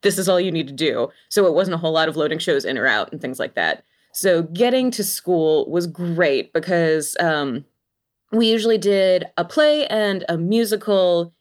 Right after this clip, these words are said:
each semester, and then there might be some small little projects, like directing projects or things like that here and there.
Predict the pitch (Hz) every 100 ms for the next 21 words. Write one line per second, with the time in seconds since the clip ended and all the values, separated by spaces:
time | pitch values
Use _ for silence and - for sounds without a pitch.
0 | - 220 214 202 190 175 - 175 175 170
1 | 170 170 165 156 156 - 165 160 160 -
2 | 185 165 151 143 143 - 143 135 151 139
3 | 143 135 - - 131 127 - 151 135 131
4 | 131 - - 147 - - - - 143 107
5 | 95 71